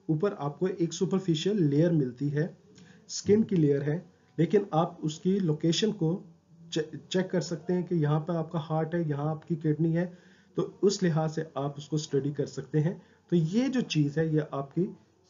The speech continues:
जो anatomy है, ये surface anatomy कहलाती है। उसके बाद आ जाता है radiographic anatomy, कि study of the structure of human body by the various imaging techniques, यानी मुख्तलिफ जो इमेजिंग टेक्निक्स है,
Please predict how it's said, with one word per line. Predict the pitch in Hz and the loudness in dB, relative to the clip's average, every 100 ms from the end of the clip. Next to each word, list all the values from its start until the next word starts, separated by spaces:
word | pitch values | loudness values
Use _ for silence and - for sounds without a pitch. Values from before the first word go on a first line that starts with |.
| _ _ - | _ _ -2
जो | 143 147 | 2 4
anatomy | 143 139 170 | 2 0 0
है, | 156 180 220 147 | 2 0 -2 -2
ये | |
surface | 151 139 - 190 226 - - | -2 -4 -2 -4 -4 -10 -8
anatomy | 135 131 135 | -6 -6 -6
कहलाती | - 98 78 - | -6 -6 -8 -14
है। | - 82 - _ _ _ _ _ _ _ _ _ _ _ - | -20 -20 -20 _ _ _ _ _ _ _ _ _ _ _ -4
उसके | - 262 | 0 4
बाद | 233 233 | 6 6
आ | 233 | 6
जाता | 233 226 | 6 6
है | 240 | 6
radiographic | 185 170 220 190 185 185 208 | 8 8 6 6 4 2 2
anatomy, | 196 180 - 202 254 - - - _ _ | 2 2 2 -2 -2 -8 -20 -20 _ _
कि | 196 | 2
study | - 196 196 240 | 4 4 6 6
of | 226 | 4
the | 233 | 4
structure | 220 - 185 165 - 202 | 2 2 -2 0 0 2
of | 196 - | 2 2
human | 170 180 185 | 4 4 6
body | 156 156 180 | 6 6 4
by | 143 143 | 2 2
the | 170 | 2
various | 143 143 147 151 175 - - - | 2 4 4 4 0 -4 -14 2
imaging | 147 147 165 202 220 - _ 147 | 4 6 2 -2 -4 -16 _ -4
techniques, | 143 123 - - - _ _ _ 175 | -2 -4 -4 -14 -20 _ _ _ 6
यानी | 214 240 | 6 6
मुख्तलिफ | 180 165 208 220 226 - _ 147 | 4 2 2 2 2 -10 _ 0
जो | 180 185 | 0 2
इमेजिंग | 185 175 156 202 208 | 4 4 2 -4 -4
टेक्निक्स | 151 160 180 175 | -2 2 2 2
है, | 160 180 | -2 -2